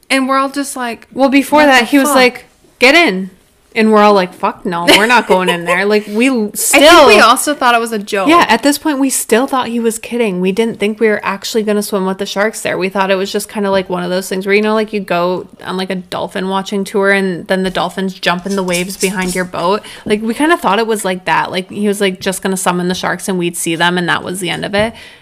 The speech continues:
Speaker 2: And then he fucking plops into the water on top of the sharks.
Speaker 1: Mm-hmm. And they don't even care.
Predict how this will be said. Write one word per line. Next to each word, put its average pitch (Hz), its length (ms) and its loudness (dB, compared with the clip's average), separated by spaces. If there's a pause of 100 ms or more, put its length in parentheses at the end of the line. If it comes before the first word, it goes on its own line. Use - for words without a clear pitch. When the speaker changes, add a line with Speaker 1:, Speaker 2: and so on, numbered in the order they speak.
(120)
Speaker 2:
And 220 180 4
then 220 160 4
he 240 160 0
fucking 208 460 -2 (160)
plops 185 560 -4 (120)
into 196 320 -2
the 208 140 2
water 190 400 0
on 180 160 -4
top - 300 -10
of - 60 -14
the - 100 -14
sharks. - 420 -16
Speaker 1:
Mm-hmm. 320 680 -4
And 277 100 2
they 285 60 4
don't 285 160 2
even 269 180 -2
care. 196 260 -4